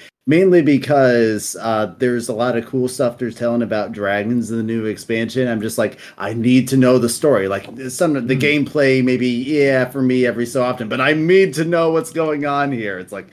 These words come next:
Speaker 1: I, I am that obsessive of a lore master. And that part of it is my own, uh, my own edification, and part of it is I like having everything to come and share with you guys. One of these days we need to do a dragon episode, 'cause there's a lot of stuff to talk about there.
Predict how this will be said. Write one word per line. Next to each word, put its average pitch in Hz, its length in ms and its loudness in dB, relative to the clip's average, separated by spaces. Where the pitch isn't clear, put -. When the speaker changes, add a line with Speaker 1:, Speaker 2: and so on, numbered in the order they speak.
Speaker 1:
I, 143 100 -2
I 151 180 0
am 156 180 2
that 143 220 2
obsessive 131 560 -4
of 104 180 -10
a 101 40 -8
lore 98 300 -8
master. 82 640 -14
And 82 100 -18
that 95 280 -12
part 104 220 -4
of 120 80 -6
it 135 120 0
is 101 220 -8
my 101 160 -4
own, 110 460 -2
uh, 101 560 -4
my 104 180 -2
own 104 100 -2
edification, 127 760 -2
and 101 200 -4
part 110 200 -2
of 120 80 -8
it 143 100 2
is 113 220 0
I 87 300 -6
like 95 220 -2
having 113 380 0
everything 127 400 2
to 120 80 0
come 135 220 0
and 139 120 0
share 151 180 -2
with 160 120 -2
you 185 160 0
guys. - 360 -6
One 196 180 2
of 226 80 0
these 147 180 4
days 139 200 2
we 127 100 2
need 135 140 4
to 107 60 -4
do 107 160 -2
a 104 40 -2
dragon 101 420 -2
episode, 80 480 -14
'cause 87 140 -18
there's 107 240 -6
a 92 60 -8
lot 95 520 -4
of - 60 -18
stuff - 240 -12
to 87 80 -14
talk 71 180 -14
about 58 240 -18
there. - 260 -16